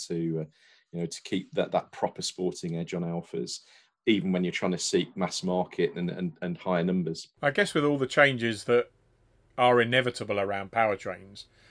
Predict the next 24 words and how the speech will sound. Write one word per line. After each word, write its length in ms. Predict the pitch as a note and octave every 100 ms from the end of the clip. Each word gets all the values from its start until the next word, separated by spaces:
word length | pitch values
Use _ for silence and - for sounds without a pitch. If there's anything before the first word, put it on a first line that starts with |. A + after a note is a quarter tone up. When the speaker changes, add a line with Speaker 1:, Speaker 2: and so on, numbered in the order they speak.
| _ -
Speaker 2:
a 80 | A2+
five-year 480 | - C#3 A#2+ G#2+
plan 320 | - G#2+ G2+ G#2
really 160 | G#2
doesn't 320 | G2+ G2+ G#2
make 180 | A2+ A2
much 160 | A2 -
sense 500 | B2+ A2 - - - _ -
at 100 | A#2+
the 80 | A2+
moment, 400 | G#2+ G2 F#2+ G#2+ -
because 420 | A#2 A2+ G2+ - _ _
there's 160 | - A#2
gonna 180 | C3 A#2+
be 140 | A2
so 240 | - B2 A2+
much 240 | A2 -
change 340 | A#2 G#2+ G2+
over 220 | G2+ G2 G2+
the 100 | G2+
next 300 | A2 - -
ten 200 | A2+ G#2
years, 500 | F#2+ F#2 G2 F#2+ - _ _ _ _ _ _ -
um, 400 | G2+ G2 G2+